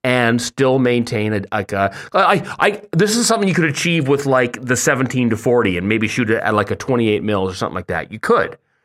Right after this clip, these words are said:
But now the perspective changes entirely, which might not be a bad thing. It might, it might be cool to have the ball. Maybe it's a better photo with the ball, m-, like, really large in the frame,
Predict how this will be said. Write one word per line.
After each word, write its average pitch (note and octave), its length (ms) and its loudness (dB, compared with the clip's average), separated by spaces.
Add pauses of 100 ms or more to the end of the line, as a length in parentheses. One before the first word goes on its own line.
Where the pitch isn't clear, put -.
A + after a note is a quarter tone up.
(680)
But C3+ 160 0
now C3+ 280 2
the E3+ 80 2
perspective C3+ 600 0
changes G#2+ 580 -2 (160)
entirely, A2 640 0 (140)
which D#3+ 140 0
might G#3+ 220 2
not C#4 140 0
be F#3+ 100 2
a A#2+ 60 2
bad A#2+ 360 0
thing. D2+ 220 -4
It G2+ 60 -8
might, C3+ 220 0
it E3 100 0
might E3+ 180 0
be E3+ 80 -6
cool G#3 280 0
to C#3 60 0
have B2 240 2
the A2+ 60 0
ball. A2+ 540 2 (260)
Maybe F3+ 300 2
it's C#3+ 160 -2
a - 20 -4
better C#3 240 2
photo D3+ 340 2
with G#2+ 200 0
the A2 60 0
ball, A2+ 380 2
m-, G2+ 280 -2
like, A#2+ 140 -2
really G#2 440 0
large C3 400 2
in A2+ 60 2
the F#2 100 -2
frame, F2+ 500 -4